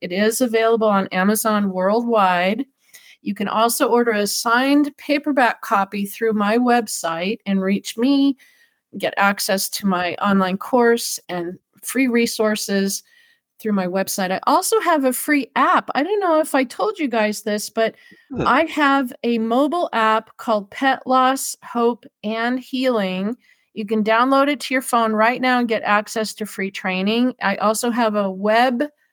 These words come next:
Speaker 1: version of the app. It's not as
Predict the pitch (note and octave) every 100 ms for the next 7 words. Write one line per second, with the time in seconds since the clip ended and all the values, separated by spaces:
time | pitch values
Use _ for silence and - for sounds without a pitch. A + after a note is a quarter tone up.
0 | _ - G#3+ C#4+ D#4 C#4+ G#3 G3 - G#3
1 | G3 G3 - F3 F3+ - _ _ - G#3
2 | - A3+ A#3+ C4+ - B3 A#3+ A#3 A#3 -